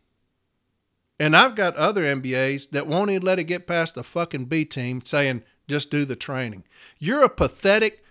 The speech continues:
low-down piece of shit if that's what you're doing. I've got a brother who is deceased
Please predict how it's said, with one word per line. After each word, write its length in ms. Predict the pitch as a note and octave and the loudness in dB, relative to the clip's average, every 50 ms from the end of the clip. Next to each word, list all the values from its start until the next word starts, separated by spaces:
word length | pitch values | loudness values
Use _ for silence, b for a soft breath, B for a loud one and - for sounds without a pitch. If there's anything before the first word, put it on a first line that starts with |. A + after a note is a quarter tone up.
| _ _ | _ _
low-down 580 | - C3+ D3 F3 G3 G3 G3 G3 F#3+ F#3+ F#3 E3 | -2 4 6 6 6 6 6 4 2 2 0 0
piece 320 | - - G3 G3+ - - | -2 -2 -2 -2 0 -2
of 100 | G3+ F3+ | -2 0
shit 540 | - - - - A3+ G3 D3+ - - - - _ _ b b b b b b b b b b | 0 0 0 2 2 2 0 0 -4 -14 -20 _ _ b b b b b b b b b b
if 160 | C3 C3 C3 | -4 -2 0
that's 260 | - D3+ D3 C#3+ - | 2 2 2 0 0
what 200 | - D3 C#3 - | -2 -2 -2 -2
you're 100 | - D3 | -4 -6
doing. 420 | C#3 C3 C3 B2+ A#2+ A2+ G#2 G2+ - _ _ _ _ _ _ _ _ _ _ _ B B B B B B B B | -4 -4 -4 -4 -4 -6 -10 -12 -16 _ _ _ _ _ _ _ _ _ _ _ B B B B B B B B
I've 220 | - E3 G3+ A#3+ A3 | 4 4 4 4 4
got 160 | G3+ F#3 F3 | 2 2 2
a 40 | D3 | 2
brother 440 | C#3 B2+ B2+ D3+ D#3+ E3 D#3 C3+ A2+ | 0 -2 0 0 2 2 0 -2 -4
who 120 | G#2+ C#3+ | -4 -4
is 120 | C3 B2 B2 | -4 -4 -6
deceased 840 | C#3+ B2+ A#2+ - - - - G3 G3 E3+ C3 - - - - - - | -6 -6 -4 -2 -2 0 0 0 0 0 -2 -4 -6 -6 -8 -12 -14